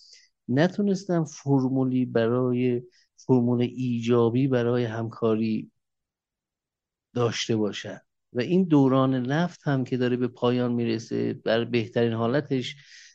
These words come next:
دیگه ده سال بعد نفت مهمه، متاسفانه بعد از پایان این دوران نفت این کشورها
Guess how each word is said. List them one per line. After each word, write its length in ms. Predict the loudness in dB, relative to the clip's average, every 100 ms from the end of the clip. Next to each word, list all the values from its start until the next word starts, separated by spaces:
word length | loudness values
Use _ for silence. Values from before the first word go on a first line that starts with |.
| _
دیگه 140 | -2 0
ده 300 | 2 0 2
سال 300 | 2 2 4
بعد 240 | 2 2
نفت 360 | -2 -2 -4 -4
مهمه، 840 | -2 0 0 2 4 4 2 -4 _ _ -20 _ _ _ _ _
متاسفانه 920 | -2 2 6 4 4 0 2 2 2 2
بعد 280 | 2 2 2
از 160 | -2 -2
پایان 440 | 2 4 2 0
این 180 | 0 0
دوران 440 | 0 0 -2 -2
نفت 300 | 0 -2 -4 -10
این 120 | -8
کشورها 800 | -4 -4 2 2 4 2 2